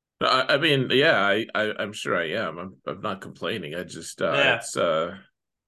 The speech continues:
Speaker 1: you know, in a way, it feels ju-, like, a little bit sad. Like,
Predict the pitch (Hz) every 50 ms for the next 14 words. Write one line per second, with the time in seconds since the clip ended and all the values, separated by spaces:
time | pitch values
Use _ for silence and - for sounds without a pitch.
0 | _ _ _ _ - - 123 131 131 - - 160 139 139 123 117 107 107 104 107
1 | 143 185 196 156 - - - 139 131 113 139 156 139 143 - - 131 131 131 -
2 | 110 120 127 117 117 117 120 120 120 117 123 - - - - 101 90 113 143 95
3 | 71 - - - 76 73 76 78 - - -